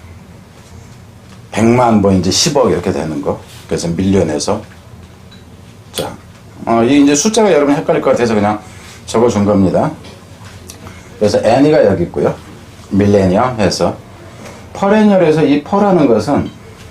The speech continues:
이 퍼라는 것은 기간 전체를 나타내는 경우가 있고, 그, 그 이제 처음부터 끝까지라는 의미도 있다. 앞에서 얘기를 했습니다. 그래서 퍼레니얼이 다년생이라는 거,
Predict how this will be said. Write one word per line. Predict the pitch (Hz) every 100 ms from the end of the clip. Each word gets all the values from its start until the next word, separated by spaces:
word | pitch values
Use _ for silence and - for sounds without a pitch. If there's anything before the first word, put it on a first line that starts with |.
| - -
이 | 143
퍼라는 | 196 202 185 147
것은 | 135 143 135
기간 | - 123 160 165
전체를 | - 107 110 - 143 143 135 127 - -
나타내는 | 98 98 110 107
경우가 | 92 87 85 80
있고, | 73 113 - - - - - - - - - - -
그, | - 95 85
그 | 90 87 - -
이제 | 78 80 73 71 -
처음부터 | 208 208 170
끝까지라는 | 170 208 220 208 170 143
의미도 | 101 101 - -
있다. | - - - - -
앞에서 | - 101 98 92 -
얘기를 | 98 117 110
했습니다. | - 139 107 90 104
그래서 | 107 110
퍼레니얼이 | - 170 160 143 127 127 151 - - - - - - -
다년생이라는 | 110 131 170 165 143 107 85 71
거, | 65